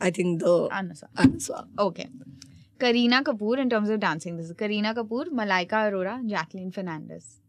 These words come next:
Speaker 1: मलाइका,
Speaker 2: हम्म।
Speaker 1: करीना,
Speaker 2: हम्म।
Speaker 1: जैकलिन।
Speaker 2: ओके। वरुण धवन, ऋतिक रोशन, टाइगर श्रॉफ।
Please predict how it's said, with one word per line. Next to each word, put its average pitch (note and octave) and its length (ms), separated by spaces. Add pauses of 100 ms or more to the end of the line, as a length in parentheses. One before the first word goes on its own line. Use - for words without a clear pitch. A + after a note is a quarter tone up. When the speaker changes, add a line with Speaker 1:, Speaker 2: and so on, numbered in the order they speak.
(600)
Speaker 1:
मलाइका, G3+ 440
Speaker 2:
हम्म। A#3 360
Speaker 1:
करीना, F#3 520 (140)
Speaker 2:
हम्म। E3 240
Speaker 1:
जैकलिन। F3+ 640 (220)
Speaker 2:
ओके। D#3 260 (800)
वरुण A3+ 400
धवन, A#3+ 420
ऋतिक G#3+ 320
रोशन, G#3 340
टाइगर E3 340
श्रॉफ। - 260